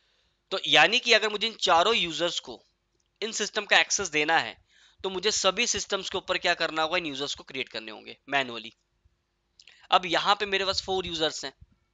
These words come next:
हो सकता है कि मेरे नेटवर्क में thousands of users हैं और मेरा यहाँ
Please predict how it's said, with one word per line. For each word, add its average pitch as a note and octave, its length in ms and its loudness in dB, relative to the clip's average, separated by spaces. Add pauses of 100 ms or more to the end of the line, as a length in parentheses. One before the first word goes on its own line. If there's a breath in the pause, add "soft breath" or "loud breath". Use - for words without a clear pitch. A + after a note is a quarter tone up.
(1200 loud breath)
हो F3+ 120 4
सकता G3 320 2
है F3+ 120 6
कि F#3 120 -4
मेरे F3+ 220 4
नेटवर्क E3 340 2
में D#3+ 260 2 (760)
thousands B2 460 -6
of E3+ 120 -2
users D#3 420 -4
हैं D#3 80 -12 (1700 soft breath)
और A3 160 8
मेरा G3+ 280 4
यहाँ G#3 220 4